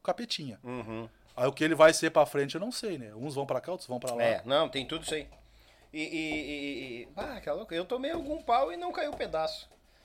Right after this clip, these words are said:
Speaker 2: Os meus aqui, volta e meia, tento brincar comigo, dar uma
Speaker 1: Mas é da natureza deles,
Speaker 2: É da
Speaker 1: né?
Speaker 2: natureza,
Speaker 1: Claro,
Speaker 2: desafiar, né?
Speaker 1: claro,
Speaker 2: O que que é?
Speaker 1: claro.
Speaker 2: É, que que não? Ah, não? Então, simples, tu vai ficar sem T V, tu vai ficar sem
Speaker 1: Isso
Speaker 2: o
Speaker 1: aí.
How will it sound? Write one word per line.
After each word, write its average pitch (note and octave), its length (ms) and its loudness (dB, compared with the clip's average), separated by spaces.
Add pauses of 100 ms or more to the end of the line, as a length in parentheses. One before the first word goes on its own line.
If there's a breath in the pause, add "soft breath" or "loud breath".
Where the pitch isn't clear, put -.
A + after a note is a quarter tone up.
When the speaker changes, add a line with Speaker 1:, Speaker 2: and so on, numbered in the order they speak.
(220 loud breath)
Speaker 2:
Os C#3+ 160 -6
meus C#3 220 0
aqui, C#3+ 140 -6
volta D3 260 0
e B2 40 -2
meia, B2 200 0
tento A3+ 300 -6
brincar D4 400 0
comigo, D#3 640 -6
dar B2 180 2
uma A2+ 360 -2 (180)
Speaker 1:
Mas E3+ 180 2
é G3 80 6
da A#3+ 80 4
natureza A#2 480 2
deles, G2+ 220 -8
Speaker 2:
É C#4 80 2
da C#4 100 0
Speaker 1:
né? C4 60 0
Speaker 2:
natureza, A#3+ 460 -2
Speaker 1:
Claro, E3+ 40 -6 (120)
Speaker 2:
desafiar, G3 400 4
né? G3 100 2
Speaker 1:
claro, A2+ 400 2
Speaker 2:
O B2+ 60 -12
que F4+ 180 -4
que F4+ 140 -6
é? G4 240 2
Speaker 1:
claro. - 160 -14 (840 soft breath)
Speaker 2:
É, D#4+ 60 -2
que C4 180 -6
que C4 120 0
não? B3+ 540 6 (320)
Ah, D4 180 6
não? C4 540 6
Então, C#4+ 520 0
simples, D4 440 -2
tu D3+ 120 -8
vai C#3+ 160 4
ficar C#3 200 2
sem C#3+ 280 -2
T G#3 200 0
V, A#3 340 4
tu C#3+ 100 -10
vai B2 100 2
ficar - 240 0
sem C3+ 220 -4
Speaker 1:
Isso C#3 80 -4
Speaker 2:
o - 40 -4
Speaker 1:
aí. B2+ 40 -8